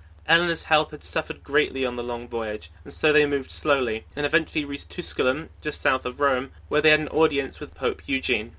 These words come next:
The Pope had been informed by Suger that the couple were in trouble, and offered his services as a marriage counsellor and mediator.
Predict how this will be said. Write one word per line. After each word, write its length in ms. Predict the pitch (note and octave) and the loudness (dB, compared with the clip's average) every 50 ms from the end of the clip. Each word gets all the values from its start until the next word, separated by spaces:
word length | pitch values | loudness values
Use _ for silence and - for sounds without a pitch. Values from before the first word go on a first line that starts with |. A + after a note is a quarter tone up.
| - - - - - - - - - - - - - - - - | -20 -20 -20 -20 -20 -20 -20 -20 -20 -20 -20 -20 -20 -20 -8 -6
The 80 | F3+ - | -6 -2
Pope 240 | - G3+ A3+ A3 - | 4 4 4 6 4
had 120 | G3 E3 | 2 2
been 120 | F#3 F3+ | 2 2
informed 480 | E3 D#3+ D#3+ - - G3+ F#3+ F#3+ F#3 E3 | 2 0 -2 0 4 4 4 6 4 4
by 140 | D3+ C#3 C3+ | 2 2 2
Suger 340 | - - C#3+ C3 B2+ B2 C3 | 0 -4 -4 -4 -4 0 0
that 320 | B2 B2 A#2 - - - | 2 2 2 0 -4 -8
the 80 | C#3+ C#3 | -12 -10
couple 340 | - - D3+ - - D3 | -6 -6 -6 -2 0 0
were 180 | C3+ C3+ C3+ C3 | 0 0 0 -2
in 120 | B2+ C3 | -2 -4
trouble, 440 | B2+ - F3 D#3+ C3+ B2 B2 B2 B2+ - - | -2 0 0 0 2 0 -4 -6 -8 -6 -6
and 160 | C3+ C#3 - | -6 -4 -2
offered 280 | - E3+ - - D#3+ C#3+ | -2 -2 -2 -2 -4 -4
his 160 | D#3 D3 - | -4 -4 -2
services 640 | - - F#3+ F3+ F3 E3 - - - B2 B2+ B2+ - | 2 4 4 4 4 0 -6 -6 -4 -4 -6 -6 -8
as 140 | - C3 - | -10 -10 -8
a 40 | C#3+ | -6
marriage 380 | C#3+ D3+ D#3 D3+ D3+ D3+ - - | 0 2 4 4 4 2 0 -2
counsellor 480 | - D3+ C#3+ C3 - - D3+ C#3+ C3 - | -2 -2 -2 -2 -4 -4 -4 -4 -2 -2
and 160 | C3 C3 B2+ | -4 -6 -6
mediator. 560 | C3+ C3+ C3+ B2 A2 G#2 G#2 - - A2 A2 | -6 -6 -6 -6 -6 -6 -6 -6 -8 -8 -8